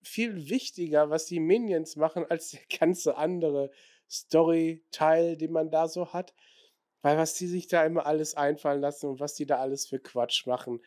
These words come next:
das ist einfach immer wieder toll anzuschauen. Ja, und trotz alledem,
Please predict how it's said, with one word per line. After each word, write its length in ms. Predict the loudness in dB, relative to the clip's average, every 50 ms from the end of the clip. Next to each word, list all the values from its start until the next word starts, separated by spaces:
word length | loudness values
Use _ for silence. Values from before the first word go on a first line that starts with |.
| _ _ _ _ _
das 180 | -6 -6 -6 -6
ist 240 | -6 -10 -12 -8 0
einfach 460 | 0 0 0 0 -2 -4 -6 -6 -6 _ _ _ _ _ _
immer 680 | -4 0 0 0 2 2 2 2 2 2 0 -4 _ _ _ _ _
wieder 760 | -20 -20 -20 -12 -6 -4 -2 -2 0 2 4 4 4 4 0 _ _ _ _ _ _ -12
toll 400 | -6 -4 -4 -2 -2 -6 -8 -8 _ _ _ _ _ _ _ _ _ _
anzuschauen. 960 | 2 4 4 4 4 2 -2 0 0 0 4 4 4 4 4 2 -2 -6 -10 _ _ _ _
Ja, 340 | 0 4 6 6 6 4 2 _ _ _ _ _ _ _ _ _ _ _ _ _ _ -8
und 200 | -8 -8 -8 _
trotz 420 | -8 2 4 4 4 4 -2 -8 -2
alledem, 680 | 0 4 6 6 4 4 2 2 2 0 -2 -2 -6 -10